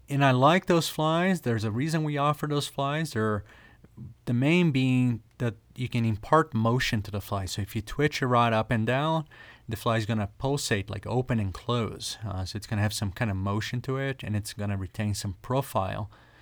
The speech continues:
to it, and it's also gonna serve as a nice anchor in the water for some techniques.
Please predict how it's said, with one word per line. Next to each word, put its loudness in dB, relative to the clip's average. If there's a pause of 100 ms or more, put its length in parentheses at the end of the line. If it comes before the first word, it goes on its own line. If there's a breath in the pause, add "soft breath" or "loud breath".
(320 loud breath)
to -2
it, -2
and -2
it's -4
also -2
gonna -2
serve -2
as -2
a 0
nice -4
anchor -4
in -2
the 0
water 0
for -6
some -6
techniques. -10